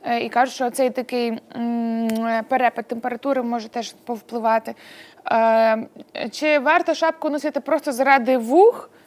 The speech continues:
чи заради голови? Бо є всякі пов'язки так на вуха, чи такі, як наче навушники, які просто закривають вуха, щоб вони не мерзли. Ну і як визначити межу холоду, м, межу, коли вже обов'язково потрібно одягати шапку? Мінус один, мінус п'ять чи вже мінус двадцять?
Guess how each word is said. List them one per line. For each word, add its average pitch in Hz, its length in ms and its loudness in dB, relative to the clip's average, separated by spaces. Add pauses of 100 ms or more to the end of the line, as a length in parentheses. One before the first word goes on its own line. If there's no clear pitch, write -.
чи 277 200 -4
заради 277 340 0
голови? 247 500 0
Бо 220 160 -2
є 302 120 0
всякі 220 340 -4
пов'язки 277 540 0
так 262 160 -4
на 262 120 0
вуха, 254 320 -2
чи 233 140 -10
такі, 233 220 -6
як 233 160 0
наче 233 280 -2
навушники, 240 720 -2 (220)
які 240 160 -4
просто 247 220 -6
закривають 240 640 2
вуха, 240 240 -8
щоб 226 180 -12
вони 233 160 -4
не 233 120 -4
мерзли. 226 460 -2 (360)
Ну 359 140 -2
і 277 80 2
як 269 200 2
визначити 254 720 -2
межу 254 380 -2
холоду, 220 640 0 (220)
м, 214 300 -6
межу, 240 300 -2
коли 247 240 -2
вже 240 520 2
обов'язково 240 500 -4
потрібно 226 440 -6
одягати 226 320 -6
шапку? 277 380 0
Мінус 277 280 0
один, 269 300 -2
мінус 233 200 -4
п'ять 277 280 -2
чи 240 60 -8
вже 226 120 -6
мінус 226 260 -6
двадцять? 247 500 -4